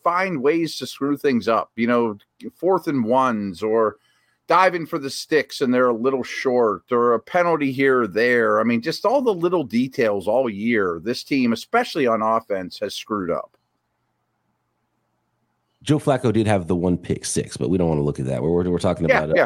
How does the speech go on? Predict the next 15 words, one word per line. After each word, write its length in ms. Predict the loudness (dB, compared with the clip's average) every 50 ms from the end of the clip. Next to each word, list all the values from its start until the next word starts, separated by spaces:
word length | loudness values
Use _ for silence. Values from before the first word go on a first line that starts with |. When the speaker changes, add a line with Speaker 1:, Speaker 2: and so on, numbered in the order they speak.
| 0 0
Speaker 2:
positive 340 | -2 -2 -2 -2 -4 -4 -2
Joe 160 | 0 0 0
Flacco 500 | 0 0 0 0 0 -2 -2 -2 -2 -2
<laughs> 0 |
things 420 | -2 -2 -2 -2 0 -2 -2 -4 -2
today. 360 | -2 -2 0 2 2 2 4
He 60 | 2
has 120 | 2 2 2
thrown 220 | 0 0 0 0
too 100 | 0 0
many 200 | 2 2 2 2
Speaker 1:
He's 60 | 2
been 140 | 2 2 2
Speaker 2:
interceptions. 60 | 2
Speaker 1:
unbelievable. 580 | 2 2 2 2 2 2 0 -2 -4 -6 -8